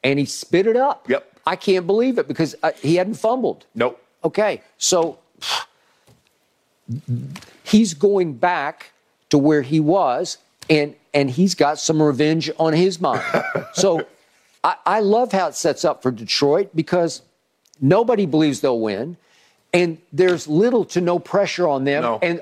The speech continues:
Speaker 1: all the pressure is on the home team to do
Speaker 2: Absolutely.
Speaker 1: what everyone says they're going to do.
Speaker 2: So would you, let's just say, would you pick 'em straight up or would you take the points?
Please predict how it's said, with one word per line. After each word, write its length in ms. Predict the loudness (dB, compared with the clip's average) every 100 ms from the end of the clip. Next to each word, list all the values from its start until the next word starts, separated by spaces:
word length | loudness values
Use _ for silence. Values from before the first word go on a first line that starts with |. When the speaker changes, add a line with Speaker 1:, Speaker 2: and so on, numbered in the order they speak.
| -2
Speaker 1:
all 220 | 0 0
the 100 | -2
pressure 440 | -2 -2 0 0
is 220 | 0 0 0
on 140 | -2
the 80 | -2
home 280 | 0 -2 -2
team 220 | -2 0
to 60 | 2
do 60 |
Speaker 2:
Absolutely. 280 | 0 2 2
Speaker 1:
what 280 | 2 0 0
everyone 580 | -2 0 0 0 0 -2
says 500 | -2 0 2 0 -4
they're 200 | -2 0
going 220 | 0 0
to 60 | -2
do. 140 | 0
Speaker 2:
So 140 | 0 0
would 200 | -2 -2
you, 160 | -2 -6 _ 0
let's 260 | 0 2
just 200 | -2 -2
say, 320 | 0 0 -2 -6 _ _ -4
would 200 | 0 0
you 120 | 0
pick 260 | 0 -2 -2
'em 80 | -8
straight 300 | -2 0 0
up 160 | -2
or 80 | -2
would 140 | -2
you 80 | -2
take 220 | -2 -4
the 60 | -6
points? 440 | -8 -6 -6 -12